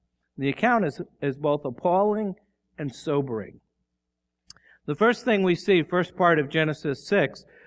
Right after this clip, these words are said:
we see humanity degraded,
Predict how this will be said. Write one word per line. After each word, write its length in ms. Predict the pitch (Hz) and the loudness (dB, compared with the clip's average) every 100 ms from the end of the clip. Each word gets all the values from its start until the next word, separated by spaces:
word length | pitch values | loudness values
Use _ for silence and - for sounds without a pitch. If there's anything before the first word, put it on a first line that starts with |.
| _ | _
we 160 | 170 160 | -2 -2
see 300 | - 185 156 | 0 0 0
humanity 960 | 175 175 175 233 247 151 143 143 143 - _ _ _ 131 | 0 0 2 2 0 0 0 -2 -6 -14 _ _ _ -4
degraded, 800 | 143 135 143 143 147 123 95 | -4 0 2 4 2 0 -6